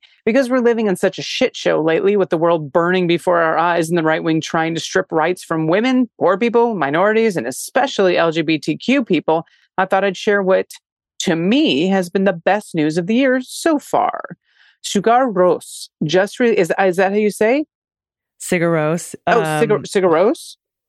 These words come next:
Speaker 2: They changed my life. They changed my life, Rod.
Speaker 1: Oh, well, now I have to research.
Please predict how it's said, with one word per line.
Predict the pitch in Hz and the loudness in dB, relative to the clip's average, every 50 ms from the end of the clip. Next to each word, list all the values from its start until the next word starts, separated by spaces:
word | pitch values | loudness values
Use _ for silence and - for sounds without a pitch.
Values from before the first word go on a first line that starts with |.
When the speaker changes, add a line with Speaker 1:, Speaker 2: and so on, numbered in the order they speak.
| _ _ _ _ _ - | _ _ _ _ _ -14
Speaker 2:
They | 147 139 - - 156 147 | -14 -10 -6 -4 -4 -4
changed | - - - 135 117 120 127 - | -4 -6 -8 -6 -6 -6 -6 -4
my | 147 139 127 123 | -4 -4 -4 -4
life. | 123 127 127 123 120 - - - | -6 -6 -6 -6 -8 -10 -10 -8
They | 156 156 | -8 -6
changed | - 226 226 220 220 | -4 -2 -4 -2 -2
my | 233 220 | -2 0
life, | 214 226 240 220 226 | 0 0 0 0 0
Rod. | 254 285 277 208 | 0 0 0 -2
Speaker 1:
Oh, | - - - _ _ _ _ _ _ - | -2 -6 -12 _ _ _ _ _ _ -2
well, | 190 185 | -2 0
now | 170 175 202 233 | 0 0 0 0
I | 247 220 | 0 0
have | 180 170 180 - | 0 -2 -2 -2
to | - 233 | -2 -4
research. | 208 185 180 214 254 427 415 - - 156 151 135 - - - - | -2 0 0 2 2 2 2 2 0 0 0 -2 -4 -10 -16 -18